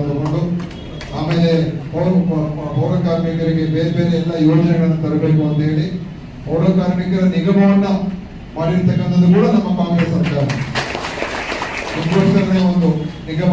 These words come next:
ಮಾಡಿ ಅದಕ್ಕೆ ನಮ್ಮ ನಾರಾಯಣ ಅವರನ್ನ, ಮೈಸೂರು ನಾರಾಯಣ ಅವರನ್ನ ಅಧ್ಯಕ್ಷರು ಮಾಡಿ ಪೌರ ಕಾರ್ಮಿಕರ ಪರವಾಗಿ ಎಲ್ಲ ಕೆಲಸ ಮಾಡ್ರಿ ಅಂತ ಹೇಳಿ ಅವ್ರಿಗೆ ಏನೇನು ಸವಲತ್ತುಗಳು ಕೊಡಕ್ ಸಾಧ್ಯ ಆಗ್ತದೆ, ಸಾಲ ಇರ್ಬೋದು, ಶಿಕ್ಷಣಕ್ಕೆ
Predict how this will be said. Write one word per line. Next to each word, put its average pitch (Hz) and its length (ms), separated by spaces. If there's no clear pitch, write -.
ಮಾಡಿ 190 260
ಅದಕ್ಕೆ 170 300
ನಮ್ಮ 147 120
ನಾರಾಯಣ 175 340
ಅವರನ್ನ, 170 340
ಮೈಸೂರು 170 420
ನಾರಾಯಣ 160 340
ಅವರನ್ನ 151 260
ಅಧ್ಯಕ್ಷರು 170 440
ಮಾಡಿ 156 200
ಪೌರ 165 140
ಕಾರ್ಮಿಕರ 160 400
ಪರವಾಗಿ 160 320
ಎಲ್ಲ 156 120
ಕೆಲಸ 156 180
ಮಾಡ್ರಿ 151 280
ಅಂತ 147 140
ಹೇಳಿ 175 180
ಅವ್ರಿಗೆ 156 320
ಏನೇನು 165 340
ಸವಲತ್ತುಗಳು 165 580
ಕೊಡಕ್ 156 320
ಸಾಧ್ಯ 156 300
ಆಗ್ತದೆ, 151 340
ಸಾಲ 151 200
ಇರ್ಬೋದು, 143 360
ಶಿಕ್ಷಣಕ್ಕೆ 151 560